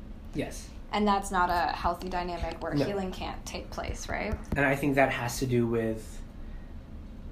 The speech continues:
Speaker 1: um, how colonialism
Speaker 2: Mm.
Speaker 1: has affected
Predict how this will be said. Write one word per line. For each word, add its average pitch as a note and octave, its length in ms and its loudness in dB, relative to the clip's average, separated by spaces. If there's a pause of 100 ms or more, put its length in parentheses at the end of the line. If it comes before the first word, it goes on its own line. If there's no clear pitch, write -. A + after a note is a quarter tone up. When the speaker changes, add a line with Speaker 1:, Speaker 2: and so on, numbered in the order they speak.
(160)
Speaker 1:
um, A2+ 400 -2 (1700)
how C3+ 140 -2
colonialism A#2+ 920 2
Speaker 2:
Mm. A2+ 280 0
Speaker 1:
has - 180 4
affected C3+ 720 6